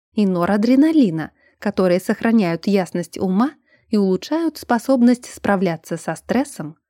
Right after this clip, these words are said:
самооценку и сон. Американская ассоциация тревожных и депрессивных расстройств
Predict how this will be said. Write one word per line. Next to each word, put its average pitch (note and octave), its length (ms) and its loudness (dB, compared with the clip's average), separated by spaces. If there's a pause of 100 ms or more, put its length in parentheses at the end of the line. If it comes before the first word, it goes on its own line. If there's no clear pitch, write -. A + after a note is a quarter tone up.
(120)
самооценку F#3 1000 -4 (260)
и C4+ 80 -12
сон. D#3 420 -8 (840)
Американская A3 720 0
ассоциация G3+ 720 -2
тревожных F#3 600 0
и G#3+ 40 2
депрессивных F#3 680 -2
расстройств - 800 -6